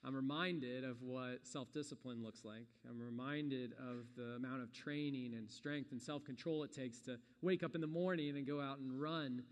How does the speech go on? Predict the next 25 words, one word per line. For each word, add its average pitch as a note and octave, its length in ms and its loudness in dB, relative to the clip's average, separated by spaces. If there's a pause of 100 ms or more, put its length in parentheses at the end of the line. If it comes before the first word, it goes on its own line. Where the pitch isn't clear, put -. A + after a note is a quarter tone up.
(380)
for C3+ 100 -2
these B2+ 260 2
insane B2+ 720 -2 (160)
distances. A#2+ 800 -4 (480)
That's D#3 220 -4
what D3+ 100 -2
self-discipline C3 1000 -4
looks C3+ 240 -4
like. A#2+ 280 -4
It's B2 140 -8 (200)
recognizing D3 680 2
that B2+ 180 0
there D#3 160 6
is C#3 140 4
an B2 180 -2
end C#3 400 0 (400)
and C3+ 100 0
you D#3 120 4
gotta C#3 160 2
get C#3+ 260 -2
there. A2 280 -10 (1000)
It's - 120 -12
what C3 220 -4
grit D3 240 2 (140)
is A2+ 480 -8